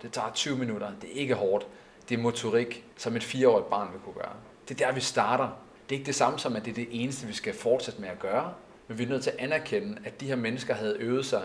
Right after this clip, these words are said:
i femten til tyve år i at være usunde. Så hvis man er en rookie, en nybegynder inden for sundhed,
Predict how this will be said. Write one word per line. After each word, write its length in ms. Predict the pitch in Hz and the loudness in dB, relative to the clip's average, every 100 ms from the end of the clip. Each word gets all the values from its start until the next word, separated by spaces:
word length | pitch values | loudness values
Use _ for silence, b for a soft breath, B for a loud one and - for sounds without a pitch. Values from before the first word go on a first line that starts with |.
| - | -4
i 60 | |
femten 300 | 123 131 127 | -4 -2 -2
til 100 | 117 | -8
tyve 340 | 113 - 135 131 | -8 -6 -4 -4
år 160 | 113 127 | -4 -6
i 40 | |
at 80 | 113 | -4
være 80 | 127 | -4
usunde. 360 | 170 - 92 87 - - | -4 -6 -6 -10 -16 -10
Så 120 | - | -6
hvis 140 | 107 | -4
man 140 | 117 110 | -2 0
er 100 | 104 | 0
en 200 | 101 98 107 | 0 -2 -2
rookie, 360 | 170 - 120 107 - | 0 0 -4 -4 -12
en 120 | - 131 | -8 -6
nybegynder 520 | - - 117 87 65 - | -4 -2 -2 -2 -8 -8
inden 180 | - 127 | -4 -4
for 100 | 127 | -4
sundhed, 420 | - 156 135 101 | 0 2 2 -4